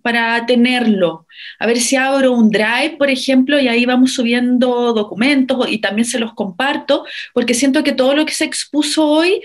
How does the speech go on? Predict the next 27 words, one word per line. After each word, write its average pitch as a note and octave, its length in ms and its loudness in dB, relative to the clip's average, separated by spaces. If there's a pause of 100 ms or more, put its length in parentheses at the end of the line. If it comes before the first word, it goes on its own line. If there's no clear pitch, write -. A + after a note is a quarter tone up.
(340)
es B3+ 140 -2
bastante C4+ 460 0
denso, D#4+ 480 -2
pero C4+ 160 4
muy D4 340 6
importante. G#3+ 800 -2 (140)
Así A3+ 300 -2
que, C4 180 -2 (440)
n-, A3 600 4
no A3+ 180 6
se D#4 140 0
los D#4 100 2
prometo D4 400 2
para D4+ 140 0
esta C#4+ 180 -4
semana, C4+ 500 2
pero G#3 200 -2
para G#3+ 200 0
principios A3+ 500 2
de C4 80 2
marzo, G#3 520 -4 (100)
¿ya? G#3 360 -2 (240)
Para A3 180 0
que A3 100 0
lo, G3+ 360 2 (320)
lo G#3+ 160 2
tengamos. G3+ 560 0